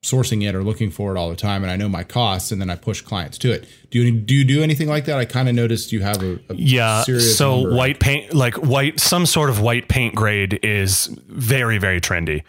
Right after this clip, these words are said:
Speaker 2: So I keep poplar around, uh, and I buy that. The place that I buy from, they, they give you breaks at a hundred board feet, two hundred board feet, and five hundred board feet.
Speaker 1: Mm-hmm.
Speaker 2: So I usually try and hit the two hundred or the five hundred mark, uh, to get that lower cost, and it's a pretty decent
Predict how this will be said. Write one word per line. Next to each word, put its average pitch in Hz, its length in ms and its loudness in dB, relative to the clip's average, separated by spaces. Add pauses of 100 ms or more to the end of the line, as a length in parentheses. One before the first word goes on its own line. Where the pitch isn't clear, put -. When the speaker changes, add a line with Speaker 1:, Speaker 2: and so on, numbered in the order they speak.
(400)
Speaker 2:
So 135 240 0
I 123 100 0
keep 139 240 0
poplar 135 480 2
around, 120 640 2
uh, 117 260 2
and 123 140 2
I 120 80 0
buy 127 260 0
that. 117 300 0
The 123 200 2
place 175 240 0
that 139 80 2
I 120 60 0
buy 110 180 0
from, 117 200 0
they, 104 280 0
they 107 120 0
give 104 240 0
you 101 120 0
breaks 95 460 0
at 90 140 0
a 80 40 -4
hundred 101 340 2
board 98 240 0
feet, 95 320 -2
two 110 160 0
hundred 95 180 0
board 92 220 -2
feet, 92 180 -2
and 85 100 -6
five 90 220 -2
hundred 95 160 -2
board 101 220 -2
feet. 107 260 0
Speaker 1:
Mm-hmm. 98 80 -4 (300)
Speaker 2:
So - 100 0
I 131 60 2
usually 131 340 4
try 120 160 0
and 110 80 2
hit 107 140 2
the 104 60 -2
two 117 220 2
hundred 101 260 2
or 95 40 2
the 87 60 -2
five 92 260 -2
hundred 104 240 2
mark, 110 400 0
uh, 101 140 0
to - 140 -4
get 98 140 0
that 95 140 -2
lower 95 160 0
cost, 104 220 0
and 143 120 2
it's 143 120 0
a 139 40 -6
pretty 123 200 2
decent 101 420 -2